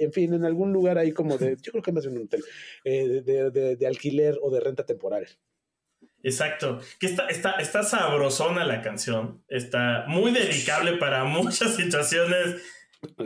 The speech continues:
Speaker 1: Sí.
Speaker 2: Es, podría ser hasta classy, la verdad, o sea, el innuendo no está tan, tan, tan declarado, tan, tan descarado.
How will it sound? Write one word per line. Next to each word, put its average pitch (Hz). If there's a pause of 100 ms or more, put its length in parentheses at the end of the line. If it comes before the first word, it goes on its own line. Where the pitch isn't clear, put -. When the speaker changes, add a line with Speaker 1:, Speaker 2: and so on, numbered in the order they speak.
(100)
Speaker 1:
Sí. 107 (120)
Speaker 2:
Es, - (140)
podría 214
ser 240
hasta 190
classy, 156
la 123
verdad, 123
o 135
sea, 135
el 135
innuendo 160
no 160
está 151
tan, 123 (420)
tan, 117
tan 113
declarado, 123
tan, 113
tan 117
descarado. 113